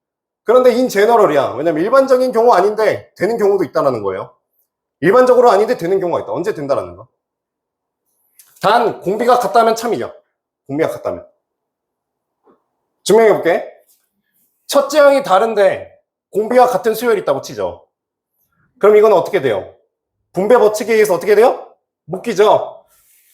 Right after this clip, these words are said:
에이원 플러스 비원으로 묶이잖아요. 그리고 이거 뭐만 해요? R의 N 마이너스 일 제곱으로 묶이죠. 이것도 무슨 수열이에요?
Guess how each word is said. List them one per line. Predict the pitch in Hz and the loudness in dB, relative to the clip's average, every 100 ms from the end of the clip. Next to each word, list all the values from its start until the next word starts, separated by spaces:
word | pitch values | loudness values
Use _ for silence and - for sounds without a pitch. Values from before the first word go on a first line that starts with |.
| _ | _
에이원 | 151 208 247 247 | 2 4 4 2
플러스 | 254 240 226 | 0 -4 -6
비원으로 | - 220 214 208 | -6 0 2 2
묶이잖아요. | 151 135 135 117 98 87 87 _ _ _ _ _ | 0 -8 -6 -6 -6 -10 -14 _ _ _ _ _
그리고 | 165 175 | 2 4
이거 | 170 | 4
뭐만 | 143 165 180 | 2 2 4
해요? | 185 | 4
R의 | 156 202 165 | 4 2 0
N | 170 | 0
마이너스 | 165 170 175 185 | -2 -2 -4 -10
일 | |
제곱으로 | 170 160 113 | -10 -10 -12
묶이죠. | _ 104 92 85 - _ _ _ - | _ -20 -18 -18 -20 _ _ _ -2
이것도 | 160 147 | 0 0
무슨 | 143 190 | 2 2
수열이에요? | 180 175 165 233 262 | 4 4 4 2 0